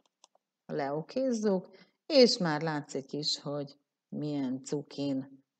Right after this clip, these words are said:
bekapná az egeret. De mivel látjuk, hogy hát ez elég furin van, hogy az egér előre került, akkor megcsinálhatjuk azt, hogy rákattintunk az egérre, majd a formátum gombra, és előrébb hozzuk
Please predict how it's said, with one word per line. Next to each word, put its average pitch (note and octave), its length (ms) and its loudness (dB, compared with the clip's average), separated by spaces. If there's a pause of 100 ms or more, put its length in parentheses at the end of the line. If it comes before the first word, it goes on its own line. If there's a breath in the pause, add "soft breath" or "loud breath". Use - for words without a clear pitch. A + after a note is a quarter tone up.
bekapná C#3+ 880 -4
az C3 120 -6
egeret. C#3 680 -8 (1300 loud breath)
De A#3+ 580 4
mivel D#3+ 340 2
látjuk, D#3 680 0
hogy D3 440 -2
hát C#3+ 240 -8
ez C#3+ 120 -4
elég C4 260 -2
furin D3 520 0
van, F3 340 0
hogy C#3+ 200 -2
az C3+ 120 -6
egér C3+ 380 -2
előre C3+ 420 -4
került, F3 760 -6 (420 soft breath)
akkor - 260 -6
megcsinálhatjuk D#3 840 -6
azt, D3 300 -6
hogy D3+ 100 0
rákattintunk D3+ 800 -4
az D3 180 -8
egérre, D3 760 -8
majd C#3 300 -6
a C3+ 80 -6
formátum C#3 800 -4
gombra, D3 580 -6
és F3 340 -4
előrébb C#3+ 680 0
hozzuk - 640 -10